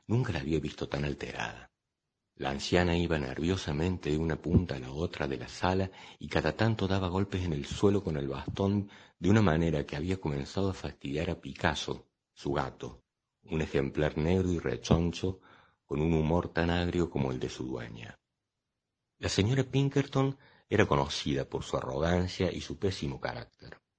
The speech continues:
Nadie le gustaba y en nadie, decía, se podía confiar. Así era ella. Sin embargo, Edmund notaba que en esta ocasión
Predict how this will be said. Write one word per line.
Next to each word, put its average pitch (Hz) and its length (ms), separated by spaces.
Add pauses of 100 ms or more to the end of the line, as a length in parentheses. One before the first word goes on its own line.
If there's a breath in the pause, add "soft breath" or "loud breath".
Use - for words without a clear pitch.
(520)
Nadie 85 380
le 67 80
gustaba 95 580
y 87 140
en 101 160
nadie, 69 400
decía, 101 440
se - 140
podía 69 320
confiar. - 600 (520)
Así 82 380
era 73 120
ella. 64 400 (880)
Sin - 240
embargo, 82 760 (200)
Edmund 92 380
notaba 85 460
que - 120
en 71 80
esta 82 220
ocasión 85 720